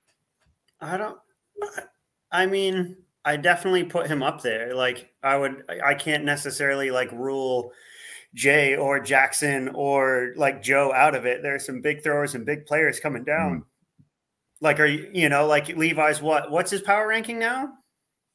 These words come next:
Speaker 2: Oh, he's first. He's, he's, he's the highest ranked player in the country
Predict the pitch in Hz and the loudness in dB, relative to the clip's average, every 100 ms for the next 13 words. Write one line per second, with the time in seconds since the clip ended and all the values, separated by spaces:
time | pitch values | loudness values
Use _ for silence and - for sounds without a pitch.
0 | _ _ _ _ _ _ _ _ _ _ | _ _ _ _ _ _ _ _ _ _
1 | _ 135 139 147 - 127 113 - - 110 | _ 2 2 2 2 0 0 -6 -8 -8
2 | - - 110 104 - 104 95 - 101 92 | -8 -6 -6 -6 -8 -8 -8 -4 -4 -4
3 | - - 107 92 101 85 - 90 82 76 | -12 -8 -6 -4 -6 -8 -8 -8 -6 -8
4 | 87 78 78 | -12 -14 -12